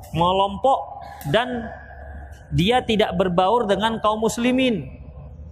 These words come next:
Hanya di antara mereka-mereka saja ada ketuanya dan harus taat dengan ketua. Sementara dalam Islam yang harus taat itu bukan ketua, tetapi kepada pemerintah.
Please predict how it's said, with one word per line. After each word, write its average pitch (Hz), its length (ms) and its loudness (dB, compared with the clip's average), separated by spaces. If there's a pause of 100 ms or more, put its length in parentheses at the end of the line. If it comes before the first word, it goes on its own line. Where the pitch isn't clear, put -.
(340)
Hanya 208 280 2
di 196 120 2
antara 196 440 2
mereka-mereka 180 760 0
saja 143 520 0
ada 156 240 0
ketuanya 156 880 0 (440)
dan 170 120 2
harus 180 280 2
taat 196 400 0
dengan 202 360 0 (120)
ketua. 185 760 2 (600)
Sementara 160 480 0
dalam 208 240 2
Islam 240 480 0
yang 202 160 2
harus 196 380 0
taat 185 260 -2
itu 247 240 0
bukan 240 400 0
ketua, 285 460 2 (240)
tetapi 170 340 0
kepada 202 320 2 (320)
pemerintah. 185 1120 0